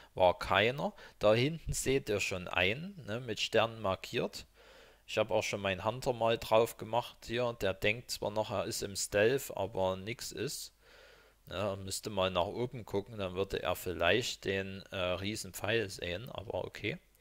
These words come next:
Ähm, das ist der erste, also der zweite quasi. Wir zählen jetzt einfach mal mit, wie viel von diesen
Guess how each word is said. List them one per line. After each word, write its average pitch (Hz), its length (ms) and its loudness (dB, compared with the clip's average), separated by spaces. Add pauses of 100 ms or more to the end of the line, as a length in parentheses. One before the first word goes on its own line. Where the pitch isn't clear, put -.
(880)
Ähm, 101 520 -2 (1400)
das 101 240 -4
ist - 240 -6
der 90 200 0
erste, - 640 -4
also 92 220 0
der 87 240 -2
zweite 90 640 2
quasi. 82 480 -6
Wir 95 140 -8
zählen 78 300 -4
jetzt 90 200 -6
einfach 95 360 -4
mal 85 160 -6
mit, 85 260 -8
wie 90 140 -8
viel 92 340 -4
von 90 280 -10
diesen 90 400 -10